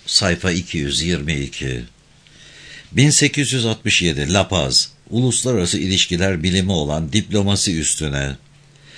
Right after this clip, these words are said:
Savaşlara ve fiestalara sürdüğü atı Holofernes'e binmiş olarak Başkan Melgarejo La Paz Katedrali'ne geliyor.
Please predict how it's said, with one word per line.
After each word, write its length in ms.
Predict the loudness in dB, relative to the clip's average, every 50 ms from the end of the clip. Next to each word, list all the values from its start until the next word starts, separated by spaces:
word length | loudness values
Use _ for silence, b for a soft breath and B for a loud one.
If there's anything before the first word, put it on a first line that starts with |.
| B B B B B B
Savaşlara 680 | 2 4 6 6 8 8 6 6 6 4 4 4 4 6
ve 120 | 4 4
fiestalara 840 | 2 0 0 2 2 2 2 0 0 0 0 0 0 2 2 2
sürdüğü 540 | 2 2 2 2 2 2 2 2 2 2 2
atı 500 | 2 2 0 -2 0 2 4 4 4 2 B B B B
Holofernes'e 960 | 2 4 6 6 6 4 4 4 4 4 4 4 2 0 2 2 2 2 2
binmiş 340 | 2 2 2 2 0 0 0
olarak 460 | 0 -2 0 2 2 2 0 2 0
Başkan 420 | 2 2 2 2 2 2 2 2
Melgarejo 1040 | 2 2 2 2 2 2 2 2 2 2 2 2 2 2 2 2 2 2 2 2 B B B B B
La 220 | 2 2 2 2 4
Paz 280 | 2 2 2 2 0
Katedrali'ne 800 | -2 -2 -4 -2 0 0 0 0 0 0 2 2 2 4 2 2
geliyor. 560 | 4 2 2 2 2 0 0 0 -2 -4 -6